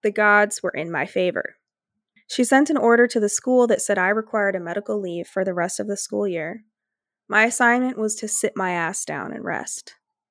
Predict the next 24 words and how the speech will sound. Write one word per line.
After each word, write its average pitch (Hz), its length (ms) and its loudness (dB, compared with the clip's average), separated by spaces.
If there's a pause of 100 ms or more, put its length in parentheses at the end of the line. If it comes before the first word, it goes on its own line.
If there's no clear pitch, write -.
(760)
Now, 269 420 2
this 277 200 0
was 466 140 2
the 330 120 4
first 277 460 2
time 202 320 2
I 202 100 0
had 214 220 2
really 254 220 2
sat - 260 -2
down 196 220 -2
and 180 160 -4
rested, 311 600 -2
like, 226 280 -2
maybe 233 400 -2
ever. 220 320 -2 (1000)
Like 262 240 4
I 320 120 4
mentioned 302 380 2
before, 233 720 2 (160)
parents 269 360 0
do 311 140 -2
their 233 160 4
best, 190 560 -2